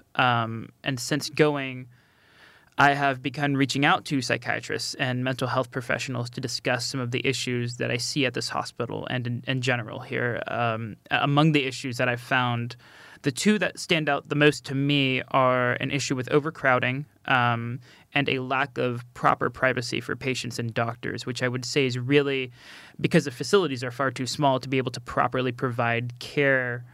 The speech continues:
and discreet counseling for people who are potentially in a very delicate mental state and need that space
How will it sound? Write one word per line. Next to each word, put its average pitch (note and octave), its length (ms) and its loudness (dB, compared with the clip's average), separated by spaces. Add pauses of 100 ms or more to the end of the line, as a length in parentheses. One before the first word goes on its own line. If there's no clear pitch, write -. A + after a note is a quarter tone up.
(280)
and C3 140 -2
discreet B2+ 440 -2
counseling B2+ 540 -2
for A#2+ 140 -10
people C3+ 340 -2
who C3 160 -6
are B2 80 2
potentially B2+ 580 -6
in B2 80 -4
a A#2+ 40 -2
very B2+ 420 -2 (220)
delicate B2+ 420 -2
mental A#2+ 380 -2
state - 400 -8 (300)
and B2 200 0
need C3+ 240 2
that A#2+ 220 -4
space - 560 -6